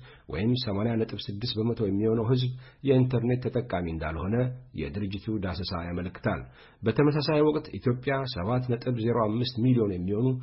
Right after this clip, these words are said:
የሶሻል ሚዲያ ተጠቃሚዎች እንዳሏትና ይህም ከአጠቃላይ ህዝቡ አምስት ነጥብ አምስት በመቶ እንደሆነም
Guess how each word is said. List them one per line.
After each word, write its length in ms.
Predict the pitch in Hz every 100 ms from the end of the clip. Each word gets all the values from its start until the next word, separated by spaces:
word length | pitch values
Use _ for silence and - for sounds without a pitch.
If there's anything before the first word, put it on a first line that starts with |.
| - - 123
የሶሻል 480 | 123 139 131 131 123
ሚዲያ 220 | 107 98
ተጠቃሚዎች 560 | 98 92 87 87 85 95
እንዳሏትና 580 | 101 120 123 123 127 92 127 - - -
ይህም 260 | - 117 127
ከአጠቃላይ 580 | 127 110 - 110 110 107
ህዝቡ 220 | 110 107 131 131
አምስት 280 | 123 127 127
ነጥብ 240 | 117 107
አምስት 340 | 98 87 85 87
በመቶ 260 | 87 85 87
እንደሆነም 420 | 82 90 117